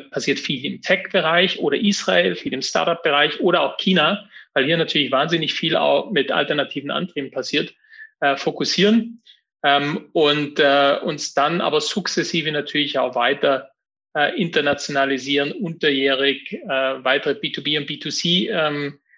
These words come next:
Teilnehmer mit an Bord bringen. Und vor allem, ich sag mal,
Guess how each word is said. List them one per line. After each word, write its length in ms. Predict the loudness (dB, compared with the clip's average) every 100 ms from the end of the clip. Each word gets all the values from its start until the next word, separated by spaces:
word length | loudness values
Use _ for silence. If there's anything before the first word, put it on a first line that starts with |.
| _
Teilnehmer 380 | 0 2 2 0
mit 220 | -2 -2
an 180 | -4 0
Bord 300 | 0 0 -2
bringen. 440 | -2 -2 -4 -10 _ _ _
Und 160 | -8 -4
vor 160 | 0
allem, 240 | 2 2 2
ich 80 |
sag 100 | 0
mal, 220 | 0 0